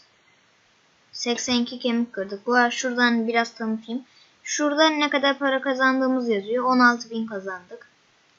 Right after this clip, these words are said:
Ee, şurada, e, şu ana kadar en fazla ne kadar kemik kırdığımız, bunu bilmiyorum.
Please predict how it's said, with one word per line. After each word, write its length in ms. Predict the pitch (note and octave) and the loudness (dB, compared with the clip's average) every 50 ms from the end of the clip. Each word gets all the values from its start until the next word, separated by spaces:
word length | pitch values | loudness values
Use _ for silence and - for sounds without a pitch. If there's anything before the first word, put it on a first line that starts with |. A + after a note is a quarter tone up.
| _ _ _ _ _ - | _ _ _ _ _ -8
Ee, 460 | F#3 F#3+ F#3 F#3 F#3 F#3 F3+ F#3 F#3 F#3 F3+ F#3+ G3+ G3+ - - - _ _ _ _ _ _ _ _ _ _ _ _ _ _ _ _ - | -6 -4 -2 -2 -2 -2 -2 -4 -6 -8 -10 -12 -16 -18 -20 -20 -20 _ _ _ _ _ _ _ _ _ _ _ _ _ _ _ _ -10
şurada, 580 | - - - C#4+ C#4+ C#4 C4+ C#4+ D4 D4+ D4 C4 | -8 -6 -4 -2 -2 0 2 4 4 4 4 2
e, 600 | B3 - - - C3 F3+ G3 G3 G3 G3 G3 G3 | -2 -6 -12 -10 -8 -4 -2 -2 0 0 -2 -2
şu 200 | - - C#4 C4+ | -2 2 4 6
ana 180 | C4 C4 C4+ | 6 6 6
kadar 220 | C4 C4 B3 C4+ B3+ | 4 2 2 4 4
en 180 | C4 C4 C4 | 4 4 4
fazla 280 | C4 C4 B3 B3 B3 C4 | 4 2 2 2 2 2
ne 160 | B3+ B3 B3 | 2 2 2
kadar 320 | B3 A#3 A3+ A3+ A3 A3 - | 0 0 -2 -2 -2 -4 -4
kemik 320 | A#3 G#3+ G#3+ G#3 - _ | -6 -6 -6 -6 -10 _
kırdığımız, 680 | - G#3 G3+ G3+ G3 G3+ G3+ G#3+ A#3 B3+ B3 B3 A#3 A3+ | -10 -8 -8 -6 -6 -8 -6 -4 -4 -4 -2 -2 -2 -2
bunu 220 | A3+ A#3 A#3 A#3 | -2 -2 -2 -2
bilmiyorum. 500 | B3 B3 A#3+ A3 G3+ G3+ G#3 A#3+ C#4 | -2 -2 -2 -2 -4 -6 -6 -8 -8